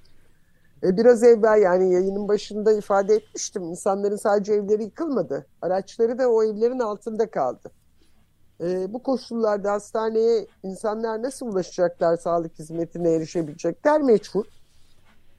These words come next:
E, Sütçü İmam Üniversite Hastanesi var Maraş'ta. Sağlam. Dolayısıyla oraya çekilebilir. Daha eski hastaneler var. Çocuk ve kadın doğum hastaneleri, onlar sağlam.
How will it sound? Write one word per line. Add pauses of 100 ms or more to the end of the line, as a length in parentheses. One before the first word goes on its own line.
E,
Sütçü
İmam
Üniversite
Hastanesi
var (360)
Maraş'ta. (100)
Sağlam. (760)
Dolayısıyla (260)
oraya
çekilebilir. (480)
Daha
eski
hastaneler
var.
Çocuk
ve
kadın
doğum
hastaneleri,
onlar
sağlam.